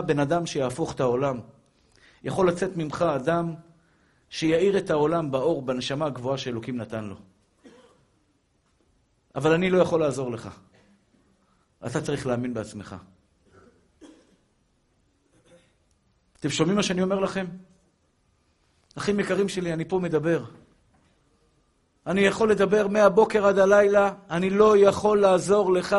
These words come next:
בלירה. יש רק אחד שיכול לעזור לך.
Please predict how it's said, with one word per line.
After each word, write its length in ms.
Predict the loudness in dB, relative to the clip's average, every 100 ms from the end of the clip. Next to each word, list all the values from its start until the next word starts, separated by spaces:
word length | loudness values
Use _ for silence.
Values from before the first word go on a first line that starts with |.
| 2
בלירה. 440 | 2 4 4 2 -4 -16 _ _ _ _ _ _ _ _ _ _ _ _ _ _ _ _
יש 180 | -4 4
רק 260 | 4 2
אחד 300 | -4 -2 -2
שיכול 320 | 0 -4 -2 -2
לעזור 340 | -2 -4 -6
לך. 180 | -8